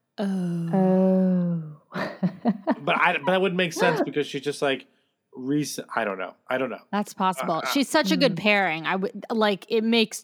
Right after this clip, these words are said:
Speaker 1: total sense that we could see her.
Speaker 2: But not if she goes, not if Kamala goes to California.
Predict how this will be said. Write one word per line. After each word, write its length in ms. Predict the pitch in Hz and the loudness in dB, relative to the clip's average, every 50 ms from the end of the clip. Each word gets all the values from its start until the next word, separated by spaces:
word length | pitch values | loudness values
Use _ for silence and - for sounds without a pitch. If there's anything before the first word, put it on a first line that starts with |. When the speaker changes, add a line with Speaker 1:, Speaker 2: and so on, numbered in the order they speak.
| _ | _
Speaker 1:
total 1000 | - - - - - - 226 233 233 233 233 233 233 226 220 214 208 196 180 175 | -14 -14 -14 -14 -10 -4 0 2 4 4 6 6 6 4 4 4 2 2 0 0
sense 360 | 170 - 190 180 160 143 170 - | -2 -2 -2 -2 -2 -4 -6 -10
that 120 | - 160 | -10 -8
we 100 | 160 - | -10 -8
could 180 | - - - - | -12 -12 -14 -14
see 200 | - - - - | -14 -14 -12 -12
her. 240 | 180 - - - - | -12 -12 -10 -2 4
Speaker 2:
But 140 | - 226 226 | 6 8 8
not 260 | 220 226 214 226 247 | 8 8 8 8 8
if 100 | 302 277 | 6 4
she 200 | - - - 214 | 4 4 2 6
goes, 440 | 196 208 208 196 196 196 196 - - | 8 8 8 8 6 4 2 -2 2
not 280 | 202 196 190 190 190 202 | 4 6 6 6 6 6
if 180 | 220 208 180 - - - - 180 | 4 4 2 0 -8 -14 -10 -2
Kamala 420 | - 196 190 175 175 180 185 175 | 0 2 4 6 6 6 4 6
goes 340 | 180 170 170 160 160 - - | 6 6 6 4 2 0 0
to 320 | - 180 170 165 160 147 - - _ _ _ _ _ _ _ _ - | 2 4 6 6 4 2 0 -6 _ _ _ _ _ _ _ _ -6
California. 800 | - 180 156 151 147 - - 180 202 214 - - 87 170 165 | 0 2 2 2 2 0 0 0 0 0 -2 -4 -8 -8 -10